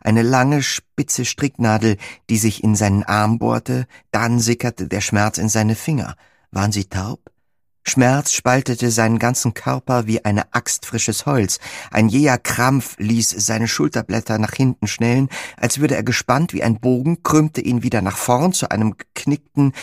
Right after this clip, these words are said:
gestauchten Zeh. Ein heftiger, mörderischer Krampf, der einen Mann entzwei brechen konnte.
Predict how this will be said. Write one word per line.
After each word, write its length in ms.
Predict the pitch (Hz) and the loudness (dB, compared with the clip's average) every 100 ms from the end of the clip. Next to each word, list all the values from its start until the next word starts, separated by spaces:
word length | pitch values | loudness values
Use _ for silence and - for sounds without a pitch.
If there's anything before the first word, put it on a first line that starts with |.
| - - | -8 -4
gestauchten 680 | 113 - 120 123 - 104 | -2 -2 -2 -2 -4 -6
Zeh. 420 | - 120 107 82 - - - | -4 0 0 -2 -6 -18 -4
Ein 120 | 104 | 0
heftiger, 540 | 110 143 - 139 131 123 | 2 0 0 0 2 4
mörderischer 640 | 110 120 113 98 - 92 | 4 4 2 -2 -4 -6
Krampf, 420 | - 107 107 - - - - | -2 0 0 -4 -16 -20 -4
der 140 | 107 - | -2 0
einen 260 | 90 90 | 2 2
Mann 300 | 95 101 104 - | 4 2 0 -2
entzwei 440 | 98 - 98 95 | -2 -2 0 -2
brechen 380 | - 85 - - | -2 -10 -10 -14
konnte. 340 | - - - | -14 -14 -20